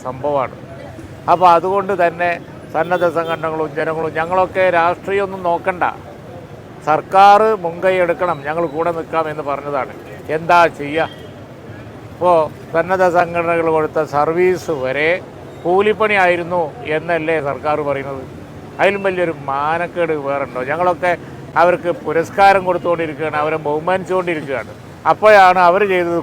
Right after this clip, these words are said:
കൂലിപ്പണിയാണെന്നാണ് ഗവൺമെന്റ്. എന്തിൻ്റെ പേരിലാണെങ്കിലും ഒരിക്കലും ന്യായീകരിക്കാൻ കഴിയില്ല. ഇങ്ങനെ ഒരു, ആ, ഡോക്യുമെന്റ്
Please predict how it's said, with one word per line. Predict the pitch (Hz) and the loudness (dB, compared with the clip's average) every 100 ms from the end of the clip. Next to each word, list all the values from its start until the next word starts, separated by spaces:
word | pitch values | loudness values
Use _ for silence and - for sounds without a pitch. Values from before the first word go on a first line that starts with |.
| - | -2
കൂലിപ്പണിയാണെന്നാണ് | 165 202 208 - 208 202 170 147 143 127 123 | 2 4 2 0 0 0 -2 -2 -6 -4 -4
ഗവൺമെന്റ്. | 120 113 113 - - - - - - - - - 151 | -6 -8 -14 -20 -20 -20 -20 -20 -20 -20 -20 -6 -4
എന്തിൻ്റെ | 190 233 240 226 | 0 2 4 4
പേരിലാണെങ്കിലും | 196 190 185 175 170 165 160 | 4 4 4 4 0 -2 0
ഒരിക്കലും | 156 139 175 160 | -2 -2 -2 -2
ന്യായീകരിക്കാൻ | 151 151 156 151 151 143 135 | -2 0 -2 -4 -4 -4 -2
കഴിയില്ല. | 135 139 127 - - - - - 147 | -4 -2 -4 -6 -16 -18 -20 -14 0
ഇങ്ങനെ | 185 196 185 | 4 4 6
ഒരു, | 180 156 - - - - - 139 | 4 2 -4 -18 -18 -18 -4 2
ആ, | 147 143 143 | 4 4 4
ഡോക്യുമെന്റ് | 156 160 175 175 175 | 2 0 -4 -4 0